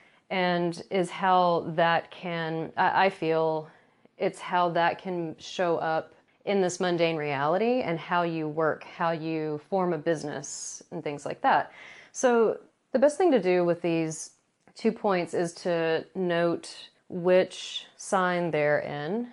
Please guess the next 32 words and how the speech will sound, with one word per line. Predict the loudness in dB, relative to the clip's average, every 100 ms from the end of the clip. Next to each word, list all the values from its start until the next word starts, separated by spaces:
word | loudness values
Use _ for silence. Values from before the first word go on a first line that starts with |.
| _ -8
and | -4
then | -2 -2
also | -2 -4 -2 -2 0
what | 0 -2
house | -2 -2 -2 -6
they're | -4 -2 -4
in. | -6 -8 -12 -16 -20 -20 -20 -20 _
And | 0 2 2 0 -2 -14 _
without, | 2 4 6 6 6 4 2
um, | 4 4 2 -2 -6 2
being | 4 6 4
an |
astrologer | 2 2 6 8 6 8 8 8
or | 6 2
the | 2
help | 0
of | 0 0
an |
astrologer, | 0 2 4 4 6 6
the | 6 4
best | 2 4
way | 2 2
to | 0 -2
do | 0
this | 2 2 0
is, | -4 -6 -10 -10
um, | -8 -8 -8 -12 -8
you | -6
know, | -4
to | -2
look | -2 -2 2
up | 0 0